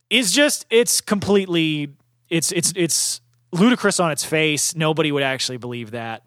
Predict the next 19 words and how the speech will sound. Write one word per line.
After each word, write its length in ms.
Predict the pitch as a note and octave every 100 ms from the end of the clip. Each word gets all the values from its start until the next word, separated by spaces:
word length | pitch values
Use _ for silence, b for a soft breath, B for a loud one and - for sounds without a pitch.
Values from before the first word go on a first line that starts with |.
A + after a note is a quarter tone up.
| _
but 200 | B2+ B2
it's, 320 | A#2 A#2 - C#3+
you 60 |
know, 260 | A#2 G#2+ B2
Starbucks' 480 | - B2 A#2+ A#2 -
continued 440 | C3 C3 A#2+ A#2+
gaslighting 640 | C#3 D3+ D3 B2+ A2+ A#2 A#2
move. 200 | A#2 A2
And 120 | A2+
so 240 | C#3 C3 B B B -
workers 320 | F#3 G3 G3
at 60 | F3+
the 60 |
store 220 | - F#3+
have 120 | F3+ D3
decried 440 | - F3 F3+ F3
the 80 | D#3+
firing 460 | D#3 E3 E3+ D#3+
as 180 | C#3 A2+